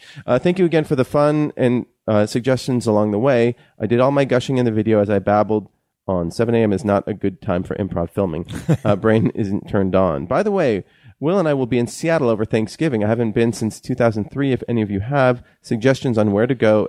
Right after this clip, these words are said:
Speaker 1: what to eat while we are there, we will have Saturday night to ourselves without any family business and would love suggestions. Love and thanks to you all,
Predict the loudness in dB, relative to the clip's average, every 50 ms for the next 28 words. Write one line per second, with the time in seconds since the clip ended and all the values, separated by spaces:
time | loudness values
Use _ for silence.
0 | -4 -4 -4 -4 -4 -4 -10 -12 -8 -6 -6 -6 -6 -8 -4 -2 0 2 2 2
1 | 2 0 0 0 0 0 0 0 0 -2 -6 -10 _ _ _ _ _ _ _ _
2 | -2 0 0 2 2 0 0 0 0 0 0 2 2 2 0 0 0 -2 -4 -4
3 | -4 -6 -6 -6 -4 -2 -4 -4 -6 -8 -12 -10 -8 -8 -6 -6 -6 -8 -8 _
4 | -4 -2 -2 -2 -2 -2 -2 0 0 2 0 0 0 -2 -4 -4 -6 -8 -8 -8
5 | -4 -4 -4 -2 0 -2 -2 -2 -4 -8 -6 -4 -4 -4 -4 -6 -8 -6 -6 -4
6 | -6 -6 -8 -4 -2 0 0 0 0 0 0 0 -2 -2 -4 -8 -16 _ _ _
7 | -12 -8 -4 -2 0 -2 -2 -4 -6 -4 -4 -4 -4 -4 -8